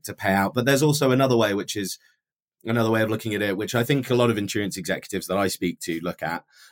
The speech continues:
uh, well, a lot of people in insurance and insurtech in general look at it, which is it's an opportunity to serve the, the, the general consumer better. But, but yes, it's absolutely happening right now. And, and there's, there's, there's another thing, which is that,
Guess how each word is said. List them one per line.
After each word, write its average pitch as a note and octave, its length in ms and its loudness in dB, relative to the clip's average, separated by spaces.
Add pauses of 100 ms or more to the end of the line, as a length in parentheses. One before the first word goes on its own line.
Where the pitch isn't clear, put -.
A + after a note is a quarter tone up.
(120)
uh, F#2+ 220 0
well, C3 100 6
a B2 60 6
lot A#2+ 80 4
of A2+ 100 -2
people G#2 220 -4
in F#2+ 140 -2
insurance F2+ 340 -6
and F2+ 140 -6
insurtech F2 480 -8
in D#2+ 100 -14
general A#2 320 0
look F2+ 160 -4
at D#2+ 80 -10
it, E2 140 -8 (300)
which G#2 200 -2
is G2 180 -2
it's A#2 160 -4
an A#2 80 4
opportunity G#2 600 -2
to F2+ 400 -2 (160)
serve F#2+ 560 0 (500)
the, F#2+ 400 0
the, G#2+ 140 -6
the G#2+ 160 -4
general G2+ 420 -2
consumer F2+ 560 -6
better. D#2+ 460 -6 (840)
But, A2 320 2 (440)
but A#2 240 4
yes, A2+ 280 2
it's G#2 140 -6
absolutely G#2+ 540 0
happening F#2 580 -4
right F2+ 260 -2
now. F#2 300 -2
And, F#2 420 -2
and G2 400 -4
there's, F#2 460 0
there's, A2+ 200 2
there's A#2 220 2
another C3+ 220 2
thing, A#2 220 -2
which G#2 160 -6
is F#2+ 100 -8
that, G#2 200 -4